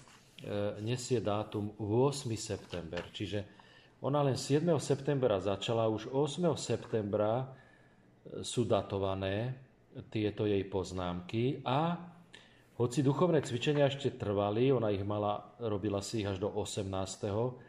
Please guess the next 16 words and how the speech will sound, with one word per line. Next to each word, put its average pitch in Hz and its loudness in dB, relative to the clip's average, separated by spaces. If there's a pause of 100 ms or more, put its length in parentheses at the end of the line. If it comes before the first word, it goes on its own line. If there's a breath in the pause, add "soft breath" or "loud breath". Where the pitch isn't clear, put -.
(280 loud breath)
septembra, 113 0
to 127 -2
boli 104 0
osobné 104 -2
duchovné 107 -2
cvičenia, 117 0 (720 loud breath)
teda 101 -2
Tereska 107 -2
sa 107 0
nezúčastňovala 104 0
nejakých 92 -8
spoločných, 117 -2
ale 101 -2
si 98 -6
ich - -8
vykonávala 95 -4